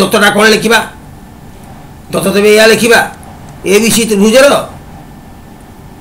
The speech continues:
ଏ ବି ଓ ଏ ସି ବାହୁକୁ, ଦେଖ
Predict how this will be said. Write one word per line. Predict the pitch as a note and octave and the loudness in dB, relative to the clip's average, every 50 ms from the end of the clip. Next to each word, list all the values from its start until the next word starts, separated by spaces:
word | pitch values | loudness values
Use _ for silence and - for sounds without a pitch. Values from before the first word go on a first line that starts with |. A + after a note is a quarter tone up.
| - - - - - - - - - - - - - - - - - - - - - G3 | -20 -20 -20 -20 -20 -20 -20 -18 -18 -20 -20 -20 -20 -20 -20 -20 -20 -20 -20 -12 -4 0
ଏ | F#3+ G#3+ A3+ A#3 G#3+ | 4 4 4 4 4
ବି | B3+ C4 C4 B3+ | 2 2 4 6
ଓ | B3 A#3+ A#3+ A3+ A3+ | 6 6 8 6 6
ଏ | G3+ | 4
ସି | - B3+ C4 | 4 2 2
ବାହୁକୁ, | B3+ B3+ A#3+ B3+ B3 G3 - - - - - - - - - - - - - - - - - - - - - - - - - - - - - - - - - - - - - - - - - - - - - - - - - - - - - - - - - - - - - - - - - - - - - - - - - - - - | 2 4 4 4 2 2 -2 -8 -16 -20 -20 -20 -20 -20 -20 -20 -20 -20 -20 -20 -20 -20 -20 -20 -20 -20 -20 -20 -20 -20 -20 -20 -20 -20 -20 -20 -20 -20 -20 -20 -20 -20 -20 -20 -20 -20 -20 -20 -20 -20 -20 -20 -20 -20 -20 -20 -20 -20 -20 -20 -20 -20 -18 -18 -18 -18 -18 -20 -20 -20 -20 -20 -20 -20 -20 -20 -20 -20 -20 -20 -12 -6
ଦେଖ | F#3+ - B3 | -4 0 0